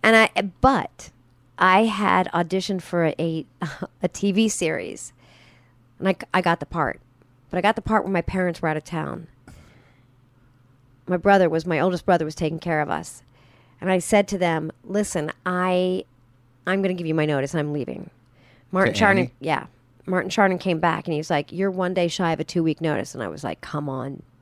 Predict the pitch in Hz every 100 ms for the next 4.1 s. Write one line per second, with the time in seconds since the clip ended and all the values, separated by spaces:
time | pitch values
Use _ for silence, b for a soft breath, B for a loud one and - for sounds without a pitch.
0 | _ - 175 190 202 214 98 87 80 B
1 | B B B 180 196 180 180 180 - _
2 | _ _ _ _ _ _ - 190 _ -
3 | - 214 190 175 165 156 156 151 147 143